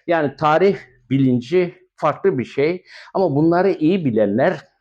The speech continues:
e, çok güzel bilgiler aktarırlar. Bunları bilmek lazım değerli Metin arkadaşım. Memduh Bayraktaroğlu'nu takip edin. Yani fikir, fikir olarak takip etmeyebilirsiniz ama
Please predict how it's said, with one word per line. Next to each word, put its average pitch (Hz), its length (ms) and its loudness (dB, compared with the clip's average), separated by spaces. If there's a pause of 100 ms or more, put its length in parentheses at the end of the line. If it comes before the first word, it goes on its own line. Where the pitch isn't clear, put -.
(1120)
e, 101 500 0
çok 175 240 -2
güzel 113 340 -2
bilgiler 110 380 0
aktarırlar. 120 640 -2
Bunları 143 420 -2
bilmek 135 440 0
lazım 123 400 0 (300)
değerli 139 340 2
Metin 143 280 0
arkadaşım. 104 640 -2 (360)
Memduh 160 420 0
Bayraktaroğlu'nu 151 800 0
takip 120 380 -4
edin. 95 320 -4 (800)
Yani 107 420 -2
fikir, 175 540 -2
fikir 180 440 -2 (240)
olarak 139 460 2
takip 147 300 -2
etmeyebilirsiniz 135 840 -2
ama 160 320 -2